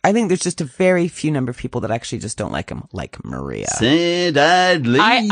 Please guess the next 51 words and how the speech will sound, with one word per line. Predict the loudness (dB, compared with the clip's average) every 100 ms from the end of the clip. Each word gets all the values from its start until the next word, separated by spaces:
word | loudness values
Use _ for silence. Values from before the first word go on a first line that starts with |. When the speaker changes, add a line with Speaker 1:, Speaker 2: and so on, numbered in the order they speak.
| 4
Speaker 3:
I |
think | 4 4 4
the | 4
Speaker 2:
of | 4
the | 4
Speaker 3:
lyrics | 4 4 2
are | 0
great, | 2 2 4
but | 2
Speaker 2:
lonely. | -2
Speaker 3:
the | -4
sound | -2 0 0 -2
for | -6 -6
me | -4 -4
is | -4
like, | -8 -8
it's | -6
a | -6
barrier | -2 -2 -2 -6 -8
for | -10 -10
me. | -4
But | 0 2
Speaker 1:
Yeah. |
Speaker 3:
I | 4 2
will, | 2 4
I | 4 4
will, | 0 0
I | 2 2
am | 2
absolutely | 2 0 0 -2 -2
open | -2 -6
to |
listening | -6 -6 -8 -10
to | -8 -6 -4
the | -2
recommendation | -4 -4 -6 -6 -6 -6
there. | -6
I | -6
mean, | -8 -10 -12 -14
I, | -16 -16 _ -20
I, | -20 _ -8
Speaker 2:
All | -2
right. | 0 0
Speaker 3:
he's | 2
lauded | 4 6 4 2
for | 0 0
a | 0
reason. | -2 -4 -4 -6 -10
I | -10
mean, | -8 -10 -10
th-, | -14